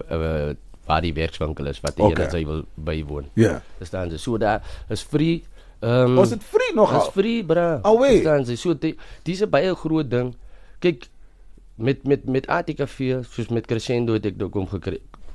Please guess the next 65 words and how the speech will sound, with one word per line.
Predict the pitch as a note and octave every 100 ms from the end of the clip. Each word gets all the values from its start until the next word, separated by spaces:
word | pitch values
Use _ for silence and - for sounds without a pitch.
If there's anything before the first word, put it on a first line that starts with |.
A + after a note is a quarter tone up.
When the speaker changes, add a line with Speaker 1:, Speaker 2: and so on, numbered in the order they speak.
| - -
Speaker 1:
daai | F#2+ B2 A#2+ F#2+ - - -
week | F#2 A#2 G#2
wat | G#2+
ek | F2
daar | E2 F2+
was, | F2+ F2 - -
Speaker 2:
Ja. | B2 A#2
Speaker 1:
is | -
die | C3+
beste | A2+ B2 B2+
werk | G2 F#2+
wat | F#2+
ek | F2
al | F2
ooit | F#2+ G2
in | F#2+
my | F2+
lewe | D#2+ E2 E2
gedoen | D#2+ D#2+
het. | E2
Ek | - A2+
wil | B2
net | A2+ G#2 - - -
die | - E2+
doen | E2+ D#2
nou. | C#2+ - - - - -
Sê | - G2+
dit, | F2
die | F#2+ C3+
is | B2
wat | A2 F#2+
ek | F#2
wil | G2
doen. | G2
Speaker 2:
My | G#2
goodness. | G#2 G#2+ G2 E2+ -
Speaker 1:
Môre | G#2 B2 C3+ D3
moet | C#3+
net | D3+ D3
my | A2
py | - A#2+ G#2+
opbring, | G#2+ F2 F#2 F#2
dan, | G2+ G#2
Speaker 2:
<laughs> |
Speaker 1:
dan | - A2+ A#2
Speaker 2:
Sien |
Speaker 1:
los | A#3+ G#3
Speaker 2:
dat | G#3+
Speaker 1:
ek, |
Speaker 2:
as | G3+ -
jy | B3+
Speaker 1:
dan, | A#3+
dan |
Speaker 2:
onder- | A3+ A#3
Speaker 1:
los | D3+ D#3
ek | D3
die | C#3
res. | A#2 - - G4 -
Maar | C#3+ C#3+
ons, | D3 -
ons | D#3+
is | D3 D#3
nog | D#3+ C#3
besig. | C3 C3 B2 - - C3+ B2
So, | - F#3 F3+